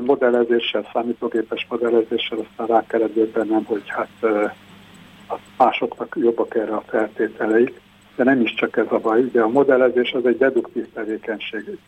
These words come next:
meglevő premisszákból következtetünk. Rájöttem arra, hogy én hogyan vá-, vásárolok ajándékot.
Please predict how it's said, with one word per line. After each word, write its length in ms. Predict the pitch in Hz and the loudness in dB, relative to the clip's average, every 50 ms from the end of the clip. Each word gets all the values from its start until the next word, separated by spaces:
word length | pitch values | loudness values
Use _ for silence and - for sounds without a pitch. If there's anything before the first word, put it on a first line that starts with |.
| - - | -10 -8
meglevő 540 | 120 - 123 120 117 120 117 - - - - - | -4 0 2 2 4 4 2 2 0 -2 -2 -2
premisszákból 680 | - 120 113 117 117 - - 123 113 113 110 113 107 107 | -2 -2 0 -2 -4 -4 -2 0 0 0 0 -2 -4 -2
következtetünk. 880 | - 120 107 107 101 - - - - - - - - - - - - - - - - - - - - - - - | 0 0 0 0 -2 -4 -8 -12 -12 -12 -14 -18 -18 -18 -20 -20 -20 -20 -20 -20 -20 -20 -20 -20 -20 -20 -4 2
Rájöttem 500 | - 147 156 147 135 - - 123 113 123 | 4 4 4 4 2 0 -2 -4 -2 0
arra, 120 | 127 123 | 0 0
hogy 120 | 123 120 120 | 0 0 0
én 80 | 120 | -2
hogyan 320 | 110 127 127 120 123 117 113 | 0 0 0 2 0 0 0
vá-, 300 | 117 113 110 110 113 107 - | 0 0 0 0 0 -2 -2
vásárolok 640 | 117 120 113 - - 127 113 113 110 110 110 - | -2 -2 0 0 -2 -2 -2 0 0 -2 -2 0
ajándékot. 680 | - 127 110 107 104 101 101 98 - - - - - | 2 2 2 2 2 -2 -4 -6 -8 -10 -10 -12 -16